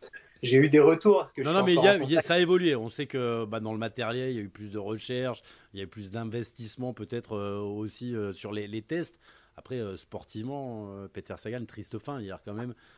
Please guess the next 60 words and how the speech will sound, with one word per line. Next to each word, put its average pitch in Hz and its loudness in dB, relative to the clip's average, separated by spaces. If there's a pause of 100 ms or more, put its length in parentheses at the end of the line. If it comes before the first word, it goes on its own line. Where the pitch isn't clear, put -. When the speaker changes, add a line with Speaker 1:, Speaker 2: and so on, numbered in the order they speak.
(120)
Speaker 2:
parce - -20
que - -14
ça 95 -10
s'en 101 -8
va 101 -2
Speaker 1:
Ouais, 147 4
Speaker 2:
faire. 175 6
Speaker 1:
bah 135 2
après, 127 -4
Speaker 2:
Marc 123 0
Speaker 1:
il 143 2
a 143 4
pas 156 4
Speaker 2:
Madiot 190 4
avait 160 6
dit, 156 -2
Speaker 1:
énormément 175 4
Speaker 2:
euh, 139 2
je, 165 -14
c'est 147 -10
Marc 151 -8
qui 131 -6
avait 131 -4
dit, 156 -10
moi, 156 -2
euh, 143 0 (300)
j'ai 107 -6
compris 175 -6
qu'il - -20
fallait 143 -4
que 127 -8
j'arrête 143 -2
le 147 -6
jour 151 -6
où 147 -8
je - -12
suis 127 -16
tombé, 151 -2
euh, 135 0 (220)
à 117 -6
Roubaix 135 0
et - 2
que 139 -4
j'ai 123 -4
fini 143 -8
à 135 0
l'hôpital. 123 -4 (300)
Je - -20
crois 117 -4
que 113 -4
ça 110 -6
ressemblait 117 -4
un 120 -6
peu 120 -4
à 120 -2
ça 120 -10
pour 95 -10
Peter 101 -8
Sagan 98 -8
hier. 87 -14